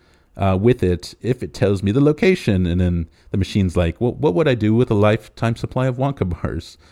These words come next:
And then he's like, "Okay, now I'm gonna tell the machine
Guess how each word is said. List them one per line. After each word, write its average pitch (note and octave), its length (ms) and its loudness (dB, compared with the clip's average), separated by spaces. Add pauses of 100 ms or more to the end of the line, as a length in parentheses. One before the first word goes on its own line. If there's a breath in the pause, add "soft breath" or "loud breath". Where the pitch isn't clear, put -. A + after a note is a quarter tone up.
(260 soft breath)
And F2+ 120 -2
then F#2+ 200 2
he's G2+ 200 0
like, G2 120 0
"Okay, C3 380 4
now D3 440 4
I'm E3+ 100 4
gonna E3 100 4
tell D3+ 460 0 (240 loud breath)
the C3+ 80 0
machine C3+ 520 0